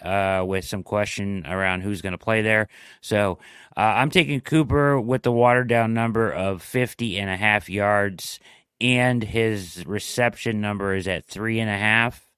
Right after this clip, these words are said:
Uh, I think that's way too low. So I'm going Cooper over fifty and a half, over three and a half receptions. I like D-Hop over a field goal and a half.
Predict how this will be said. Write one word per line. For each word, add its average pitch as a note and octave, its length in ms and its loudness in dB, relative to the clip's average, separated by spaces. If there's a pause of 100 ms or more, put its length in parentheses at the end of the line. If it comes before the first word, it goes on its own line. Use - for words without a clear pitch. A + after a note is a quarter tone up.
(440)
Uh, - 60 -8
I F#2+ 500 -2
think G2+ 200 -6
that's F#2+ 200 -6
way F#2+ 160 -4
too F#2+ 220 -6
low. F2 200 -2
So F#2 360 -4 (340)
I'm A#2 80 -2
going A#2 280 2
Cooper A2 400 -2
over B2 400 0
fifty A#2 340 -4
and A2+ 100 -2
a A2 60 -2
half, G#2+ 320 2
over A2 320 0
three A#2 320 -4
and A2+ 100 0
a A2 40 0
half A2 260 2
receptions. B2+ 800 -2 (500)
I C#3 100 6
like C#3+ 360 4
D-Hop C#3 640 4
over C3+ 560 4 (100)
a G#2 140 -2
field D#3 460 4
goal E3+ 220 6
and E3 180 2
a E3 80 4
half. E3+ 600 2